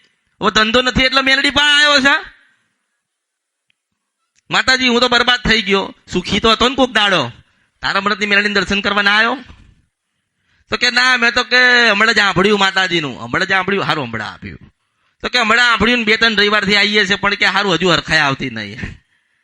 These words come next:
એના માટે નાનું બનવું પડે, ભક્તિ કરવી પડે, પૈસા હોય ને હાચવીને રાખવા પડે, કોઈ ગરીબને ખવડાવવું પડે, ત્યારે ભગવાનને કુદરત રાજી થાય ને. આ તો આયા હોય ને તમે ખોટા માર્ગે વાપર્યા હોય ને પછી ભિખારી થઈ જાવ ને પછી મેલડી પાસે આવો છો.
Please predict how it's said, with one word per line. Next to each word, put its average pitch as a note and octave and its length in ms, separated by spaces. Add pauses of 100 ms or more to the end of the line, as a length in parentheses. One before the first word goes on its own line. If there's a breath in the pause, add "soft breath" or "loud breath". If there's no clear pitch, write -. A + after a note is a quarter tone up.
(440)
એના C4 200
માટે C4+ 220
નાનું C4 300
બનવું C4+ 280
પડે, C4 220
ભક્તિ A#3 340
કરવી C4+ 200
પડે, B3+ 240 (500)
પૈસા B3 300
હોય C4 180
ને B3+ 80
હાચવીને C#4 380
રાખવા C#4 300
પડે, C#4 420 (360 soft breath)
કોઈ C#4 140
ગરીબને C#4 400
ખવડાવવું D#4 420
પડે, D4 260
ત્યારે B3+ 300
ભગવાનને A#3+ 420
કુદરત B3 320
રાજી C4 280
થાય C4+ 220
ને. C#4+ 360 (760)
આ A#3+ 40
તો C4 120
આયા B3+ 280
હોય B3+ 300
ને A#3 100
તમે A#3+ 200
ખોટા B3 300
માર્ગે A#3+ 280
વાપર્યા B3+ 380
હોય A#3+ 180
ને A3+ 60
પછી A#3 180
ભિખારી A3 380
થઈ G#3+ 100
જાવ B3 120
ને A#3 100
પછી C4 120
મેલડી A#3 300
પાસે A#3+ 240
આવો A#3+ 220
છો. A3+ 300